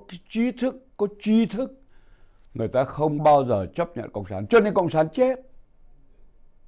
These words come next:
Quý vị nhớ Liên Xô, nhắc lại để mà chúng ta hiểu,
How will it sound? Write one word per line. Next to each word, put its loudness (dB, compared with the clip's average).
Quý 2
vị 8
nhớ 8
Liên 4
Xô, -2
nhắc 4
lại -2
để 0
mà 0
chúng -8
ta 2
hiểu, -2